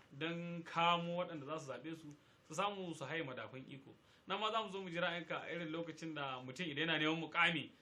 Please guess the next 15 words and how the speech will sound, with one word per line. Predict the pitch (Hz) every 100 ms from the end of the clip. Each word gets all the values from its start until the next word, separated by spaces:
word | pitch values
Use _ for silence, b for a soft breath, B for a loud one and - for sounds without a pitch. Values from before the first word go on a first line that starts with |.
| B -
za | 147
ka | 156
ga | 151
ana | 147 156
tururuwa, | 139 131 139 160 160 156
ana | 165 156
neman | 147 156 165 160
ƙuri'arka | 147 156 151 - -
ko | 165
a | 135
ina | 139
kake | 147 165 147
saƙo | 131 156 165 165 131
da |
lungu, | 127 156 160 147